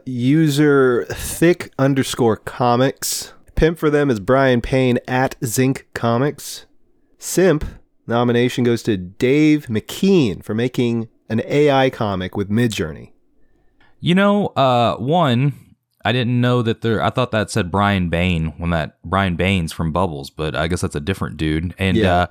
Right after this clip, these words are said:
Speaker 2: I feel like Dave McKean's art kinda looked like A I art always, but, you know, he's still a simp. But I mean, like, yeah, that dude would just, like, fucking paint things and it looked like an I Spy book or some shit that was all cut up. So, um,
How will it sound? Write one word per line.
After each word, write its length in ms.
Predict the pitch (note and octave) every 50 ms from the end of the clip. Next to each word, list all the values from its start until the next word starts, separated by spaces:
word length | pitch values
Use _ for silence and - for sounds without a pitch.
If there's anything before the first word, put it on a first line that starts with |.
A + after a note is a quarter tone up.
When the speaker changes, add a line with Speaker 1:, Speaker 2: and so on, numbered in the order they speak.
| _ _ -
Speaker 2:
I 100 | C#3+ D3
feel 180 | - A#3 A#3+
like 180 | B3+ A#3+ C#3 F2
Dave 240 | - B2 C3+ D3+ C3+
McKean's 480 | C#3+ C3 A#2 - C3+ C3+ C3 A#2 G2
art 480 | - F#2 F2+ G2 A2+ A2+ - _ - -
kinda 300 | - - D#3 F#3+ A#3 A3+
looked 340 | C3+ F#2+ G2+ A2+ D3+ - -
like 220 | G#2+ F#2+ - - -
A 220 | G2 G#2+ G#2+ G#2+
I 220 | G#2 G2+ F#2+ G2 -
art 320 | - G#2+ G2+ F#2+ F#2+ - _ -
always, 640 | E2+ F#2+ G#2 G2+ F#2+ D#2+ C#2 C2+ D#2+ - - - - F2 F#2+ - -
but, 240 | C3 B2+ A#2 - - A#2+
you 80 | A#2
know, 200 | A2 G2+ G2 G2+
he's 180 | A2 B2 A#2+ -
still 260 | - - E3 E3+ D3+
a 40 | B2+
simp. 280 | - - - B2 A#2 E2+
But 120 | A2 A#2+
I 20 | B2+
mean, 140 | C3 B2
like, 180 | A#2+ A#2+ A2+ - _ _ - - - - - -
yeah, 120 | B2+ B2
that 140 | C#3 D#3+ D3+
dude 160 | F3+ F#3+ E3
would 120 | D#3 C#3
just, 200 | B2+ C#3+ A#2+ -
like, 300 | C#3 C3+ A2+ - - -
fucking 400 | - - D3 C#3 - - G#2+ G2+
paint 340 | - - - B2+ C3+ C#3 -
things 380 | - A#2 A2 G#2+ G2+ F#2+ - G#2
and 120 | G2 G2
it 100 | G2+ F#2+
looked 140 | A2+ C3 -
like 140 | C3 A2+ -
an 120 | G2+ F2+ -
I 160 | G2+ G#2+ G#2+
Spy 400 | G#2 - - - F#2 F#2 G2+ G2+
book 320 | F2+ D#2 D2+ C#2+ C#2 - -
or 80 | D#2
some 240 | - - G2 E2+ E2+
shit 360 | - - - G#2 F#2 F2+ -
that 80 | D2 F2
was 100 | F#2+ F2+
all 140 | F#2+ F2+ F2
cut 260 | - - G2+ F2+ E2+
up. 240 | E2+ F2+ E2 - _ _ _ _ _ -
So, 560 | - - F#2+ F2+ F2+ F2 E2+ E2+ E2 F2+ -
um, 540 | - E2+ F2 E2+ E2+ E2+ E2+ E2+ E2+ - -